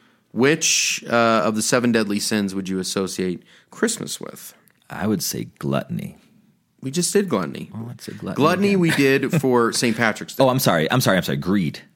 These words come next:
Speaker 1: Greed, yes.
Speaker 2: Greed.
Speaker 1: Okay. So, uh, greed falls under both covetousness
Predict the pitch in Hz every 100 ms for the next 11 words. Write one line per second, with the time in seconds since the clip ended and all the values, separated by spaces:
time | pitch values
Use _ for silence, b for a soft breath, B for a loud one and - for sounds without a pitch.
0 | B B B - 120 117 123 123 113 113
1 | 156 - - 117 127 190 - B B -
2 | - 165 156 139 135 123 120 165 226 294
3 | - - - - 160 175 196 190 185 -
4 | 151 147 135 117 131 127 - - B B
5 | B - 175 175 220 233 - 208 202 -